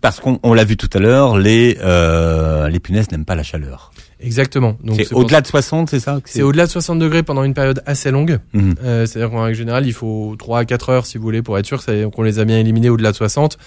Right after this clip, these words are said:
Speaker 2: Mais quand on fait monter tout un appartement, il y a forcément des zones qui montent un petit peu moins vite parce qu'il y a un coffrage, il y a quelque chose, donc c'est un temps un petit peu plus long.
Speaker 1: Mhm. Euh,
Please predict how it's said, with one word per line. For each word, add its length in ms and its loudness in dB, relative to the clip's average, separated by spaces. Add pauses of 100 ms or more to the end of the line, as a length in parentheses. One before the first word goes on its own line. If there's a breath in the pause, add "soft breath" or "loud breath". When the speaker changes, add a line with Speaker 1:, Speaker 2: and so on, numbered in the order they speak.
(200 soft breath)
Speaker 2:
Mais 60 -2
quand 180 2
on 60 0
fait 140 -2
monter 240 0
tout 160 -12
un 120 2
appartement, 540 0 (460 soft breath)
il 60 -4
y 40 0
a 40 2
forcément 400 2
des 140 2
zones 240 2
qui 140 -8
montent 220 -2
un 100 2
petit 160 -6
peu 120 -4
moins 220 4
vite 300 0
parce 180 -4
qu'il 220 -6
y 80 -4
a 80 -2
un 80 -4
coffrage, 320 -2
il 40 2
y 40 4
a 20 -2
quelque 260 -4
chose, 280 0
donc 160 -4
c'est 100 -6
un 120 -2
temps 140 -2
un 60 -2
petit 160 -6
peu 140 -6
plus 120 -10
long. 80 -6 (220)
Speaker 1:
Mhm. 240 0 (540 loud breath)
Euh, 240 6